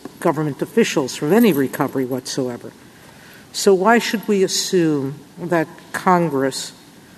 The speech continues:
wanted to take away a nineteen eighty-three right, um,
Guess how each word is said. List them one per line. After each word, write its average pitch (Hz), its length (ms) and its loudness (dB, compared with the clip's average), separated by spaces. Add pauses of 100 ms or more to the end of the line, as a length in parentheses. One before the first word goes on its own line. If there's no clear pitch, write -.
(240)
wanted 170 400 0
to - 100 -8
take - 400 2
away 147 680 0 (280)
a 147 440 0
nineteen 180 520 0
eighty-three 151 680 -2
right, 131 480 -4 (1000)
um, 151 440 2